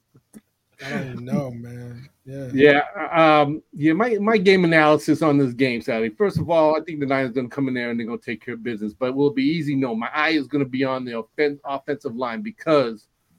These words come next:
Speaker 2: I'm, I'm a little concerned, just a little concerned about McKivitz 'cause he's gonna have to face Mister Watt,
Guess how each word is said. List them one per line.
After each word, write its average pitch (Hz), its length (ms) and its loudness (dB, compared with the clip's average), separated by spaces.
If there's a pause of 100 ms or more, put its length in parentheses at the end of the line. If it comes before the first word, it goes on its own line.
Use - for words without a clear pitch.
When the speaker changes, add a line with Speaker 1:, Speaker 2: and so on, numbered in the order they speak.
(720)
Speaker 2:
I'm, 123 220 -8
I'm 131 140 -8
a 131 40 -4
little 180 220 4
concerned, 220 680 0
just 147 140 -10
a 214 40 -4
little 226 140 -2
concerned 262 400 0
about 233 240 0
McKivitz 214 640 -2
'cause 175 160 -6
he's 190 80 -10
gonna 190 200 0
have 185 140 -4
to 165 100 -20
face 190 420 0
Mister 160 260 -6
Watt, 139 340 0